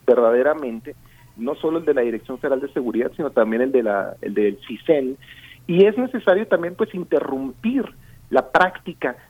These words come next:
de la seguridad nacional tal y cual se le, se le sigue conduciendo, me temo, en el gobierno de, de López Obrador. Entonces, algo que, que yo imagino hacia el final del libro es la,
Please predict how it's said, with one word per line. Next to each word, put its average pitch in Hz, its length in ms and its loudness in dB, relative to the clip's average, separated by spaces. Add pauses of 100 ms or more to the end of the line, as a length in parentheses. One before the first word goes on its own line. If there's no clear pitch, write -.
(120)
de 131 100 4
la 123 220 2
seguridad 131 600 0
nacional 123 480 -4
tal 139 180 2
y 139 40 -6
cual 127 380 0
se 135 80 -4
le, 113 280 -4
se 117 120 -6
le 110 180 -4
sigue 147 280 -2
conduciendo, 143 600 -2
me 120 160 -4
temo, 127 400 0 (240)
en 120 160 0
el 117 60 2
gobierno 123 500 2
de, 107 260 0
de 117 140 -4
López 110 340 -4
Obrador. 123 460 -2 (320)
Entonces, 165 400 -2
algo 190 260 2
que, 147 380 0 (180)
que 135 160 -4
yo 151 340 0
imagino 170 520 -6
hacia 143 180 -6
el 120 80 -6
final 127 300 -8
del 156 160 -2
libro 135 300 -2 (340)
es 139 180 2
la, 170 160 2